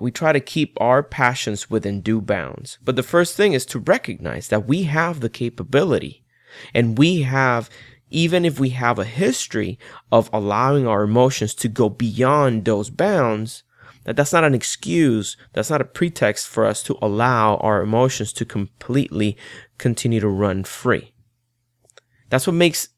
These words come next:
you different. That you can take the time to recognize the things that need improvement within yourself, and you can make the difficult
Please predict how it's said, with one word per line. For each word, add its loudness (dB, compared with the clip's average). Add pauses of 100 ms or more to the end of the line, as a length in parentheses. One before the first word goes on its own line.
(220)
you -2
different. -4 (1000)
That 4
you 4
can 0
take 0
the 4
time 0 (100)
to -2
recognize -2 (240)
the -2
things 2
that 0
need 0
improvement 2
within 0
yourself, -4 (260)
and 4
you 4
can 0
make 0
the -4
difficult 0